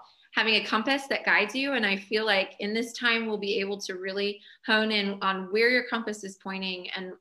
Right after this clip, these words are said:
um, and if it's headed the direction you want it to go, um, and sort of taking charge of the helm and all of those things, all those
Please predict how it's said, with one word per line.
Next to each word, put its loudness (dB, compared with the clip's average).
um, 0
and -4
if -6
it's -10
headed -4
the -10
direction -2
you -10
want -6
it -14
to -18
go, 0
um, 2
and -4
sort -4
of -8
taking -8
charge -2
of -6
the -6
helm -4
and -10
all 4
of 2
those 2
things, -8
all -2
those -6